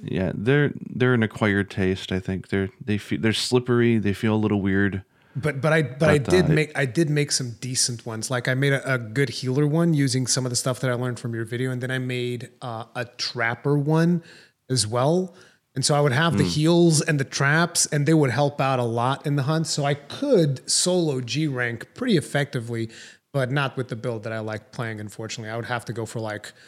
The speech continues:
Speaker 2: the really hard-hitting gun lances because, unfortunately, shelling in G U is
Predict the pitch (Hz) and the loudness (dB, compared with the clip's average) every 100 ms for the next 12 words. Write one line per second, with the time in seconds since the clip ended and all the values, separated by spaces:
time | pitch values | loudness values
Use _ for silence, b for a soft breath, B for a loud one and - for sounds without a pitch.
0 | B B 147 135 127 131 123 113 131 120 | B B -4 -2 -2 -4 -6 -6 -2 -2
1 | 117 135 123 117 110 123 117 110 110 120 | -2 -2 -2 -4 -2 -2 -2 -4 -4 -4
2 | 104 113 120 113 110 127 120 - 110 - | -6 -6 -6 -6 -8 -6 -6 -4 -6 -4
3 | - 120 113 110 107 110 107 107 98 92 | -2 -2 -2 -6 -8 -8 -8 -8 -8 -10